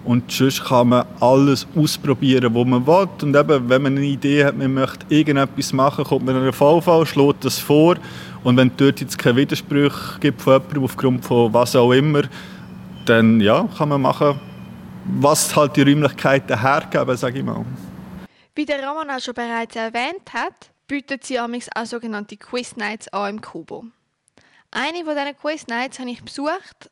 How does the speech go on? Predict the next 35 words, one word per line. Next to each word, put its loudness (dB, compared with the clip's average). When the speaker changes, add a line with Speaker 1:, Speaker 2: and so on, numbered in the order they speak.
Speaker 2:
und -14
zum -14
ehrlich -8
sein, -12
ich -12
habe -10
ziemlich -12
abgelost. -12
Denn -6
das -16
Thema -6
war -8
Punk -12
gewesen. -20
Und -16
das -4
ist -14
ein -8
Thema, -6
da -8
fehlt -14
mir -10
einfach -16
grundsätzlich -14
schon -16
mal -16
das -20
Wissen. -20
Das -4
ist -8
aber -4
noch -10
halb -6
so -10
schlimm, -8